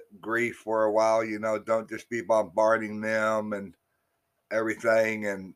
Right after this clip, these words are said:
just, you know, let them have this time, if y'all would, please.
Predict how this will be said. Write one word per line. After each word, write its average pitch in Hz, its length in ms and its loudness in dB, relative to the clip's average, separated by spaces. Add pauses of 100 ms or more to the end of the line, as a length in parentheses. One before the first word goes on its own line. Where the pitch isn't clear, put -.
(100)
just, 107 240 -6 (1400)
you 117 100 -10
know, 117 120 4
let 117 180 4
them 107 120 -4
have 110 200 2
this 101 200 -6
time, 90 340 -2 (1300)
if 101 220 -8
y'all 107 160 2
would, 104 180 -2
please. 87 460 -10